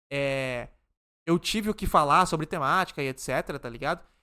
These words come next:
É... na do Oppenheimer eu fu-, eu peguei um pouco mais como hater. E a do Missão Impossível foi eu e o Franco rasgando elogio praticamente só sobre o filme, que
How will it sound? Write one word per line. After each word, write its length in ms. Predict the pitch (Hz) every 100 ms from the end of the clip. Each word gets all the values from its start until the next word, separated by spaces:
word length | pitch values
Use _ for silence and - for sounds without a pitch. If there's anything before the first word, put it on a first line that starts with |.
| _ -
É... 520 | 131 127 127 123 120
na 100 | 131 135
do 240 | 147 147
Oppenheimer 400 | 143 151 147 147
eu 20 | 143
fu-, 120 | 156
eu 100 | 147
peguei 220 | 147 143
um 40 | 143
pouco 180 | 151
mais 140 | 143 139
como 180 | 147 135
hater. 440 | 131 156 196 147 - - _ -
E 60 | 170
a 60 |
do 100 | 170
Missão 220 | 170 170
Impossível 360 | 165 170 175 165
foi 180 | 156 165
eu 60 | 170
e 20 |
o 60 | 170
Franco 280 | 170 160
rasgando 480 | 160 165 151 156 170
elogio 440 | 180 165 151 156 165
praticamente 500 | 147 - 143 139 135
só 140 | 139
sobre 140 | 147
o 40 | 123
filme, 140 | 165
que 100 | 156